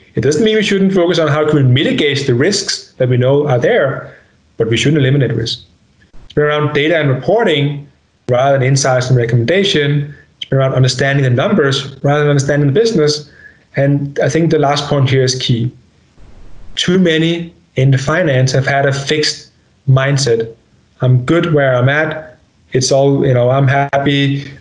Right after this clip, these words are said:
I do the work I like. I sit behind my screen. I work in Excel with lots of numbers or a nice planning system. It doesn't really matter.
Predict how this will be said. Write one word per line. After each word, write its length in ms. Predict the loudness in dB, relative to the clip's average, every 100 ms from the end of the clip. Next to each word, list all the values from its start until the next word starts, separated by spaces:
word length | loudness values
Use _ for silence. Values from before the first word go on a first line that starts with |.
| _
I 120 | -4 -2
do 280 | 2 2
the 280 | 4 2 2
work 220 | 2 2
I 60 | 2
like. 320 | 2 2 2
I 60 | 0
sit 220 | 0 -2
behind 240 | 0 0
my 100 | 2
screen. 300 | 0 0 0
I 60 | 2
work 180 | 2 2
in 80 | 0
Excel 480 | 0 0 2 2
with 100 | 2
lots 180 | 2 2
of 60 | 2
numbers 520 | 2 2 2 2 2
or 140 | 2
a 20 | 2
nice 180 | 0
planning 300 | 0 -2 0
system. 320 | 0 0 2 0
It 60 |
doesn't 240 | 0 2 4
really 140 | 4
matter. 400 | 2 2 0 -2